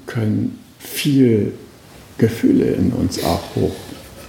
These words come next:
äh, wecken und unseren persönlichen Bezug herstellen. Weil ich zum Beispiel, hm,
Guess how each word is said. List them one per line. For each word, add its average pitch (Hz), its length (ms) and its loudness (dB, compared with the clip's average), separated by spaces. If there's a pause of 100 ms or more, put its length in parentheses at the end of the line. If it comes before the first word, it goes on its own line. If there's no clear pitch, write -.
(720)
äh, - 1300 -8
wecken 120 500 -2
und 113 240 -2
unseren 110 600 4 (160)
persönlichen 123 680 2
Bezug 156 640 -2
herstellen. 101 680 -6 (1080)
Weil - 180 0 (140)
ich - 220 -8
zum 107 200 0
Beispiel, 101 640 0 (800)
hm, 110 440 0